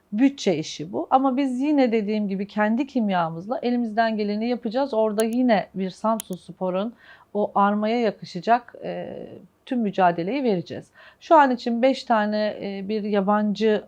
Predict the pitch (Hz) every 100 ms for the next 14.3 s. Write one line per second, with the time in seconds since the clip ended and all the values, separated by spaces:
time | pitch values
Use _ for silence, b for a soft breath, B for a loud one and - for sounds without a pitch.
0 | _ 196 196 175 - 175 208 254 254 302
1 | - B B B B 202 202 247 247 247
2 | 240 - _ - 220 196 196 180 165 156
3 | 202 262 277 277 277 294 294 311 320 b
4 | b b - 359 311 254 214 - 208 226
5 | 240 320 302 269 - 285 277 269 269 262
6 | 208 202 220 208 285 254 294 294 277 269
7 | 302 349 349 - 269 302 240 226 220 214
8 | 214 214 320 330 277 269 - 226 208 202
9 | 165 - 180 185 214 165 - - - -
10 | - 233 294 311 311 254 294 254 294 320
11 | 311 294 294 285 285 277 294 311 339 330
12 | 294 285 302 320 262 254 240 214 220 214
13 | 254 262 277 247 262 247 214 233 254 269
14 | 202 170